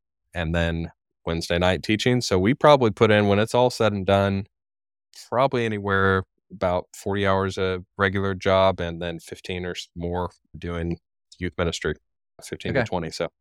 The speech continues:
Speaker 1: it's a lot. It's a lot of
Speaker 2: Yeah.
Speaker 1: hours a week.
Speaker 2: Yeah, absolutely. Yeah. So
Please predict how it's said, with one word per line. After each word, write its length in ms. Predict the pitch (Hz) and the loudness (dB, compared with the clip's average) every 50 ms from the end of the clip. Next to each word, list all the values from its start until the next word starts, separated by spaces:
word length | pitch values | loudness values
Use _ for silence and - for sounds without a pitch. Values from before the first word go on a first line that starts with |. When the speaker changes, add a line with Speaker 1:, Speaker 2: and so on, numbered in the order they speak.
| _ - | _ -10
Speaker 1:
it's 120 | 95 - - | -8 -4 -2
a 40 | 117 | 2
lot. 280 | 95 107 104 90 - _ _ _ - | 6 6 6 6 4 _ _ _ -16
It's 140 | 95 92 - | -14 -10 -6
a 40 | 90 | -2
lot 160 | 87 87 90 | 0 0 0
of 60 | 90 | 0
Speaker 2:
Yeah. 80 | 92 92 | 0 0
Speaker 1:
hours 220 | 90 87 87 - | -2 -2 -4 -4
a 40 | 95 | -6
week. 140 | 92 90 104 | -6 -4 -2
Speaker 2:
Yeah, 140 | 107 - 117 _ _ _ _ _ _ _ _ _ _ _ _ _ _ _ - - | -2 -4 -4 _ _ _ _ _ _ _ _ _ _ _ _ _ _ _ -12 -8
absolutely. 760 | 95 98 92 - - 107 101 107 107 104 104 98 87 82 _ | -8 -8 -8 -8 -10 -6 -6 -6 -6 -6 -8 -8 -8 -12 _
Yeah. 300 | - 98 101 101 92 92 | -6 -4 -2 0 -2 -2
So 500 | 90 - - 120 113 104 104 104 101 95 | -4 -6 -4 -2 -2 0 0 0 -2 -2